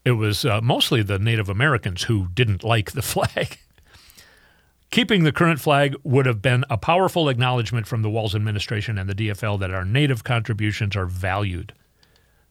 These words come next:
No, it didn't show, uh, okay. Anyway.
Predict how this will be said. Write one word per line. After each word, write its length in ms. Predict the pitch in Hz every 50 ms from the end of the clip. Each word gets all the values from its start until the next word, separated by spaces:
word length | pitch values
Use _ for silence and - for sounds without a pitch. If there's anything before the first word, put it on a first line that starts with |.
| -
No, 240 | 147 135 131 123 - _ -
it 100 | 131 107
didn't 220 | - 156 143 127
show, 480 | - - - 143 135 139 135 120 - - _ _ _ _ -
uh, 500 | 123 113 104 101 92 90 82 69 67 65 - _ _ _ _ _
okay. 180 | - - - - - _ _ _ _ _ _ _ _
Anyway. 320 | - 120 101 92 90 85